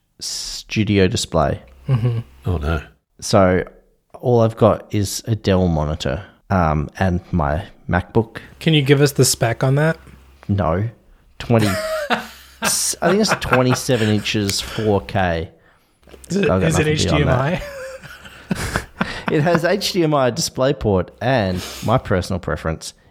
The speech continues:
Speaker 1: U S B C.
Speaker 2: Oh, good.
Speaker 1: But it has no hub functionality. And my MacBook has two U S B ports. So I use one power, and then for this show, I'm having to use one U S B plug into my audio,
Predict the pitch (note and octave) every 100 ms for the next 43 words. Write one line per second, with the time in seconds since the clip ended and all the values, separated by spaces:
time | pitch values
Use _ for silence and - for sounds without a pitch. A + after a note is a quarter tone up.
0 | _ A2 G2+ F2 - - - A2 - -
1 | _ _ _ _ - - C3 A#2 B2 -
2 | - - - - - - - _ - G3
3 | G#2 - - _ _ _ _ _ D3 D3+
4 | D#3+ D3 D#3 E3 D#3+ - C#3+ C#3+ - C3+
5 | A#2 - A2+ G#2 A2+ - F#2 F2 _ _
6 | _ _ _ _ - C3+ A#2+ B2+ D3 -
7 | C3+ - B2+ A#2+ - - C3+ A#2 G#2+ G#2
8 | G#2+ G#2+ G2+ F#2+ - A2+ G2 A2 A2 -
9 | G#2+ C3 F#3 - C3+ B2+ G2 F2+ C3 -
10 | _ _ _ _ _ _ _ _ _ _
11 | B2 A#2+ A#2+ A2+ A#2 D#3 - A#2 G2 -
12 | C2 A2 A2 - B2 A#2+ - A2 G#2+ -
13 | A2 A#2+ B2 A#2 A2 - G#2+ G#2 - G#2
14 | G2+ - A2+ G#2+ - A2 G2+ F#2+ - A2
15 | A2 G#2+ F#2+ F2